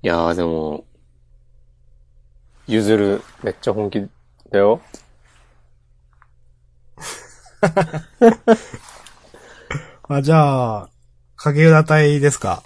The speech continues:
Speaker 2: もしこまんは。
Speaker 1: うん。影浦隊は、あるんじゃないですか？このマップだと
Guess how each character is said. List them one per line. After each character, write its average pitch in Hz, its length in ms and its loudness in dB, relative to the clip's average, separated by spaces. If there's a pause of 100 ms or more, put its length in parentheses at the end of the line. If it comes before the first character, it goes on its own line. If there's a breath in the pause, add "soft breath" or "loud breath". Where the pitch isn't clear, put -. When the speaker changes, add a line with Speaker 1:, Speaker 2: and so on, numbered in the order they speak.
(280)
Speaker 2:
も 127 120 -8
し - 60 -12
こ 123 100 -6
ま 113 80 0
ん 107 100 0
は。 98 120 -2
Speaker 1:
う 90 40 -8
ん。 90 300 -12 (1400 loud breath)
影 208 500 6
浦 233 160 4
隊 214 420 4
は、 208 340 2 (3250)
あ 160 120 0
る 156 140 4
ん 120 60 0
じ 104 60 -2
ゃ 101 40 -2
な 92 60 -4
い - 20 -6
で 82 40 -10
す - 100 -18
か？ 87 240 -6 (120)
こ 143 140 -2
の 190 140 2
マ 196 140 4
ッ - 20 -10
プ - 260 -4
だ 196 160 4
と 120 340 2